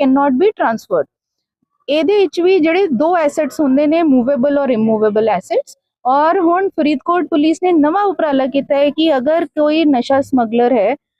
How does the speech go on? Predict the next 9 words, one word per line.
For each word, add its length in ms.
ਉਹਦੀ 380
ਅਗਰ 280
ਕੋਈ 300
ਗੱਡੀ 580
ਹੈ, 200
ਮੋਟਰਸਾਈਕਲ 800
ਹੈ, 220
ਟਰੈਕਟਰ 560
ਹੈ, 80